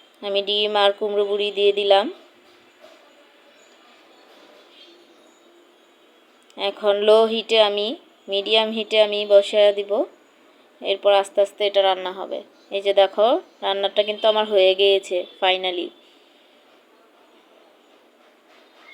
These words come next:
এই যে দেখতে পাচ্ছ বন্ধুরা, অনেক সুন্দর হয়েছে। এটা আমার বর খুবই পছন্দ করে, সে উত্তরবঙ্গের, আমি কিন্তু ঢাকার। তো সবাই আমার চ্যানেলটাকে সাবস্ক্রাইব করো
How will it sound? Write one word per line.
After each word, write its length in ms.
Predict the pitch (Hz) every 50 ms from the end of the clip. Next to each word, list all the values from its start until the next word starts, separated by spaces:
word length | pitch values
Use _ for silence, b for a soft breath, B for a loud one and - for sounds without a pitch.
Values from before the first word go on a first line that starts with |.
| - 196
এই 60 | 185 180
যে 200 | 185 202 240 277
দেখতে 300 | 254 220 202 - 208 196
পাচ্ছ 260 | 202 202 202 - 214
বন্ধুরা, 500 | 202 202 202 196 196 214 190 190 190 208
অনেক 360 | 240 247 220 208 208 233 233
সুন্দর 440 | - - 220 214 208 196 208 220 240
হয়েছে। 640 | 226 214 202 202 196 196 - - 202 196 226 311 B B B B B B -
এটা 260 | 202 202 - 208 208
আমার 200 | 208 214 214 214
বর 220 | 202 208 214 214 214
খুবই 340 | 214 - 262 269 247 285
পছন্দ 440 | 269 240 226 214 - 226 214 208 208
করে, 260 | 202 - 202 196 196
সে 220 | 196 - 220 214 208
উত্তরবঙ্গের, 640 | 208 - - 220 208 202 208 214 208 202 196 196 190
আমি 200 | 190 190 190 196
কিন্তু 280 | 208 214 208 208 226 220
ঢাকার। 460 | 220 208 196 185 - - 185 175 180 B B B B B B -
তো 100 | - 214
সবাই 460 | 214 - 247 226 226 220 240 254 262 254
আমার 260 | 254 240 233 233 233
চ্যানেলটাকে 760 | 233 - 233 226 226 226 226 220 233 233 233 - 240 233 240
সাবস্ক্রাইব 580 | 233 - 226 208 208 - - - 226 226 226 226 - _
করো 260 | - 226 220 226 226